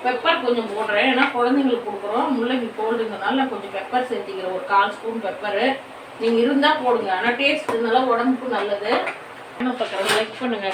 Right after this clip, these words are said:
கமெண்ட் பண்ணுங்க, ஷேர் பண்ணுங்க, ஒரே ஒரு சப்ஸ்கிரைப் பண்ணி விடுங்க, புதுசா பார்க்குறவங்க சப்ஸ்கிரைப் பண்ணி விடுங்க. முள்ளங்கி வெந்துச்சு பாருங்க, ஒரே டம்ளர் தண்ணி தான் ஊத்துனேன், வெந்துச்சு.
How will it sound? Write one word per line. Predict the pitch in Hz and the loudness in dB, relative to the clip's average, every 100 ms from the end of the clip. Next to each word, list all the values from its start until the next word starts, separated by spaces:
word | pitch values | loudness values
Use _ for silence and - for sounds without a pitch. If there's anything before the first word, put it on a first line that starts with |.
| 196 | -4
கமெண்ட் | 202 226 240 | -4 -2 -2
பண்ணுங்க, | 233 196 190 190 - | -2 -4 -6 -6 -4
ஷேர் | 220 226 226 | -4 -4 -8
பண்ணுங்க, | 202 185 185 | -10 -8 -4
ஒரே | 202 240 277 | 0 0 0
ஒரு | 233 226 214 | -2 -4 -8
சப்ஸ்கிரைப் | - - 277 254 | -8 -2 -2 0
பண்ணி | 226 | -2
விடுங்க, | 208 208 196 233 | -4 -6 -8 -6
புதுசா | 247 285 277 247 | -6 -2 -2 0
பார்க்குறவங்க | 220 208 208 208 214 | -4 -6 -10 -8 -8
சப்ஸ்கிரைப் | - - 220 208 | -8 -8 -6 -6
பண்ணி | 196 190 | -8 -8
விடுங்க. | 190 185 185 185 - - - - - - - - - - - - - - - - - - - - - - - - - - _ - - - - 226 | -8 -6 -6 -6 -8 -20 -20 -20 -20 -20 -20 -20 -18 -18 -20 -18 -18 -18 -20 -20 -18 -18 -18 -18 -18 -18 -18 -18 -18 -20 _ -20 -16 -14 -6 4
முள்ளங்கி | 226 226 214 214 | 4 4 0 -2
வெந்துச்சு | 226 226 - | -2 -6 -2
பாருங்க, | 214 208 233 302 - - - - - - - - - - - 226 | -2 0 -2 -2 -4 -12 -16 -14 -14 -6 -6 -6 -10 -16 -6 2
ஒரே | 240 262 254 | 4 4 2
டம்ளர் | 226 220 - | 0 -2 -4
தண்ணி | 208 208 | -6 -6
தான் | 226 220 | -6 -6
ஊத்துனேன், | - - 269 294 - - - - - | -6 -2 0 0 -4 -10 -12 -14 -12
வெந்துச்சு. | 208 214 233 - 226 | -12 -10 -12 -4 2